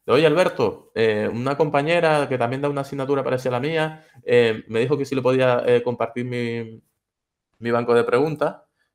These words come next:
eh, pues se hace de esta forma, le damos a exportar. Cuentan por aquí si puedo ampliar un poquito, a ver, para que lo vean mejor. Voy a dar así un poquito para que lo vean más grande,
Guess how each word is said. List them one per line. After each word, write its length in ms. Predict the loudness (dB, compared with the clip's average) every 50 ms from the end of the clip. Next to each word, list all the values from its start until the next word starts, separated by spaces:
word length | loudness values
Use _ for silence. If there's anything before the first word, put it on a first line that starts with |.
| _ _ _ 0
eh, 680 | 2 4 4 4 4 2 2 0 -2 -2 -4 -6 -4
pues 160 | -4 -4 -4
se 100 | -2 -4
hace 160 | -4 -2 -2 -4
de 20 |
esta 160 | -2 -2 -4
forma, 260 | -4 -4 -6 -6 -6
le 80 | -6 -4
damos 180 | -4 -4 -4 -6
a 40 |
exportar. 680 | -6 -4 -4 -4 0 2 2 2 2 2 -2 -18 _ _ _ _ _ _ _ _ _ _ _ _ _ _ _ _ _ _ _ _ _ _ _ -16
Cuentan 260 | -12 -10 -8 -6 -4
por 100 | -4 -4
aquí 140 | -4 -4 -8
si 120 | -10 -6
puedo 140 | -4 -4 -4
ampliar 240 | -2 -2 -4 -6 -6
un 100 | -6 -8
poquito, 460 | -10 -8 -8 -8 -8 -8 -10 -12 -12 _ _ _
a 100 | _ -18
ver, 280 | -14 -12 -10 -10 -12 -14 _ _ _
para 160 | -16 -16 -14
que 80 | -10 -10
lo 80 | -8
vean 300 | -8 -8 -8 -10 -14 -16 _
mejor. 440 | -20 -20 -20 -14 -12 -12 -12 -12 _ _ _ _ _ _ _ _ _ _ _ _ _ _ _ _ _ _ _ _ _ _ _ _ -14
Voy 80 | -12
a 40 | -10
dar 200 | -10 -10 -10 -12
así 200 | -14 -16 -16 -18
un 120 | -18 -16 -16
poquito 240 | -16 -16 -14 -14
para 100 | -14 -14
que 80 | -14 -12
lo 60 | -12
vean 120 | -12 -12 -12
más 140 | -12 -12
grande, 300 | -10 -10 -10 -10 -12 -16